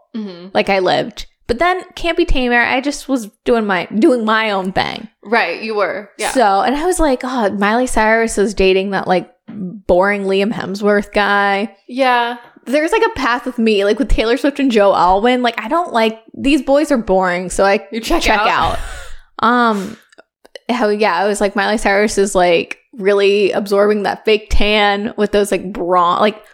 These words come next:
Speaker 2: weird balayage. I was like, "Pass."
Speaker 1: Yeah.
Speaker 2: But the cultural reset of her dyeing her hair blonde and cutting it short, I was back in.
Speaker 1: Same. Yeah.
Speaker 2: I was like, "I'm invested in this, even though it is not a cute haircut.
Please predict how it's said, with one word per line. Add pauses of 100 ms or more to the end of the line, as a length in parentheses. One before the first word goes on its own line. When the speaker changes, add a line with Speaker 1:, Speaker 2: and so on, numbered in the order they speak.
Speaker 2:
weird
balayage.
I
was
like,
"Pass."
Speaker 1:
Yeah. (240)
Speaker 2:
But
the
cultural
reset
of
her
dyeing
her
hair
blonde
and
cutting
it
short, (260)
I
was
back
in. (160)
Speaker 1:
Same.
Yeah.
Speaker 2:
I
was
like,
"I'm
invested
in
this,
even
though
it
is
not
a
cute
haircut.